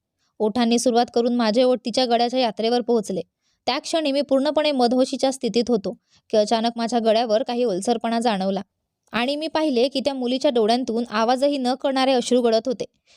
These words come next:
आणि माझ्या गळ्यावर पडत होते. ती मुलगी ना तर मला दूर ढकलू शकली आणि ना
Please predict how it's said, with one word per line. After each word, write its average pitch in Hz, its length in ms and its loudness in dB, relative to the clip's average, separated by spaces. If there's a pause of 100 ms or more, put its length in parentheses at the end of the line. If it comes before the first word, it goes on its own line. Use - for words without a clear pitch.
(100)
आणि 226 180 -2
माझ्या 233 240 2
गळ्यावर 220 340 2
पडत 214 300 -2
होते. 233 220 -4 (440)
ती 320 80 0
मुलगी 320 380 0
ना 269 240 -2
तर 269 120 -6
मला 277 200 -2
दूर 247 200 0
ढकलू 285 300 0
शकली 254 340 0
आणि 247 180 0
ना 247 180 -2